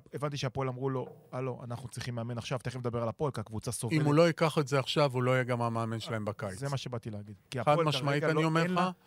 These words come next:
Speaker 2: אני
Speaker 1: למי.
Speaker 2: גם לא רואה מצב שהוא לא לוקח את זה עכשיו, אבל עזוב. אני לא רואה אותו אומר להם, "לא, אני נשאר בבית עד סוף השנה."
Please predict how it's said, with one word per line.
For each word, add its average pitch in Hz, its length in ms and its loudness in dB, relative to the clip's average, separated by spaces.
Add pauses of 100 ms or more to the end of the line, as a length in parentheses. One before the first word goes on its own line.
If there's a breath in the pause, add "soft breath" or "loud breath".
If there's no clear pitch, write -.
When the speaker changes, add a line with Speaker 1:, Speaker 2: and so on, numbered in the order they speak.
(120)
Speaker 2:
אני 147 100 -4
Speaker 1:
למי. 180 120 4
Speaker 2:
גם 185 160 6
לא 208 120 8
רואה 214 120 8
מצב 208 280 6
שהוא 185 180 6
לא 175 100 8
לוקח 165 300 4
את 151 60 2
זה 139 100 4
עכשיו, 135 280 2
אבל 117 160 0
עזוב. 117 320 -2 (320)
אני 143 180 4
לא 190 120 10
רואה 202 120 10
אותו 196 160 6
אומר 175 200 6
להם, 165 220 6
"לא, 165 120 8
אני 143 360 2
נשאר 135 260 4
בבית 123 420 2
עד 117 60 0
סוף 117 200 -6
השנה." 104 300 -4